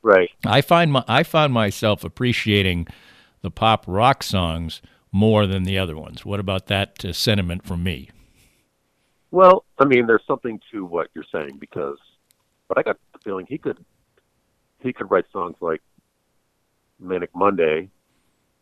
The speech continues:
Speaker 1: which he didn't record, you know, the,
Speaker 2: Mm-hmm.
Speaker 1: the, um, the Bengals did, or, um, Raspberry Beret. He could write three of those a day. Like, so, <laughs> those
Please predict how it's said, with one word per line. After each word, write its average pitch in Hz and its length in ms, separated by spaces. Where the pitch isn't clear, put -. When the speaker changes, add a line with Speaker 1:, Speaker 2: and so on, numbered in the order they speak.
Speaker 1:
which 98 240
he 95 80
didn't 80 240
record, 101 480
you 87 80
know, 85 180
the, - 60
Speaker 2:
Mm-hmm. 82 140
Speaker 1:
the, 85 140
um, - 260
the - 80
Bengals 98 320
did, 80 180
or, 90 260
um, 80 240
Raspberry 90 460
Beret. 82 500
He 110 140
could 90 100
write 85 220
three 87 140
of 85 40
those 80 160
a - 60
day. - 200
Like, - 120
so, 85 140
<laughs> - 140
those 110 180